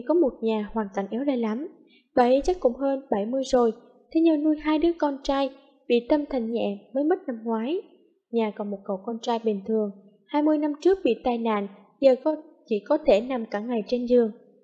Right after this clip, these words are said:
Khổ lắm bà ạ. Hai mươi năm trước con trai bị thế, vợ không chịu được khổ, bỏ cả hai bố con, để lại, thế là bà già phải cùng lưng nuôi.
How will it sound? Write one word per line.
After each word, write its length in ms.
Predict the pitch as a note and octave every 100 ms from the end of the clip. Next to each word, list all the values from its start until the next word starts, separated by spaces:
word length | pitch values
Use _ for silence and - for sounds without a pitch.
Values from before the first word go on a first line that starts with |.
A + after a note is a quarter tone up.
| _
Khổ 140 | - A3
lắm 240 | G3+ A3 D4
bà 80 | -
ạ. 280 | G#3+ G3 G#3+ - _ _ _ _ _
Hai 220 | B3 A#3+
mươi 140 | A#3+
năm 160 | A#3 A3+ A3+
trước 180 | E4+ F4
con 160 | B3+ A3
trai 180 | A#3 A3
bị 180 | G#3+ F#3
thế, 320 | G#3+ A3+ E4+ F#4+ - _ _ _
vợ 200 | B3+ A3+ A3+
không 140 | E4 D#4+
chịu 180 | - A3+ A3
được 120 | G#3+ -
khổ, 340 | - G#3 D4+ G4 - -
bỏ 140 | G#3+
cả 180 | G#3+ G#3+
hai 280 | A3+ B3+ A#3+
bố 180 | A#3+ C#4 -
con, 240 | C4+ C4+ C4 _ _ _ _
để 160 | - A#3+
lại, 300 | C4+ A#3 G#3+ - _ -
thế 100 | F#4+
là 160 | E4
bà 180 | C4+ B3
già 360 | A3 A#3 G#3+ G#3
phải 140 | - G3+ -
cùng 220 | G#3 G3+
lưng 200 | A3+ A3+
nuôi. 200 | B3+ C#4